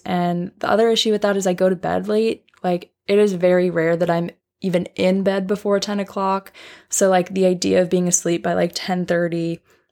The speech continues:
to wake up at six thirty is just <laughs> not really feasible for me most days of the week. So, um, nighttime workouts have really been hitting different for me. I went to the gym af-, on my way home from work the other day, and I loved it.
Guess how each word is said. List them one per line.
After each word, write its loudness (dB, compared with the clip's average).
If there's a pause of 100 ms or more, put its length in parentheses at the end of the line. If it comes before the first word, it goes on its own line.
(160)
to -6
wake 0
up 0
at -2
six -4
thirty -2
is -4
just -2
<laughs> -
not -2
really 0
feasible 2
for -2
me 2
most 0
days 2
of -2
the 0
week. -4 (380)
So, 2
um, -4 (640)
nighttime 0
workouts 0
have -4
really 2
been 2
hitting 0
different -2
for -4
me. 0
I -2
went 0
to -2
the 2
gym 0
af-, -2 (100)
on 0
my 2
way 4
home -4
from -4
work -2
the 2
other 2
day, 2
and -4
I -4
loved -2
it. 0